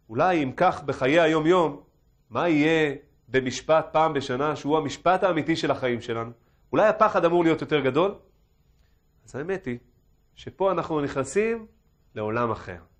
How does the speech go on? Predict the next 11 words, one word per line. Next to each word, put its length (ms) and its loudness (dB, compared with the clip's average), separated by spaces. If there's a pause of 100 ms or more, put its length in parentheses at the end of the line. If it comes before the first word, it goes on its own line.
(600)
לא 160 2
עולם 380 2
בין 300 2 (240)
אדם 340 4
לאדם, 420 2 (120)
בין 220 2 (680)
השופט 1000 -2
לנתבע, 500 2 (800)
אלא 280 0
בין 440 -4 (120)
האדם 440 0